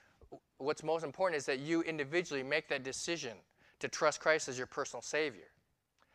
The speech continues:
However, you could live like that and maybe be hidden if you want, and no one would know about it. But an external,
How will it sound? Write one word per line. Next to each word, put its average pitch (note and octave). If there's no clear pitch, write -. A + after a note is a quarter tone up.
However, E3
you E3+
could D#3
live F3
like E3+
that F#3
and D3+
maybe F3
be E3
hidden F#3+
if D3+
you C#3+
want, D3
and D3
no D#3
one F3
would C#3+
know E3+
about F2+
it. -
But D3
an D3
external, F3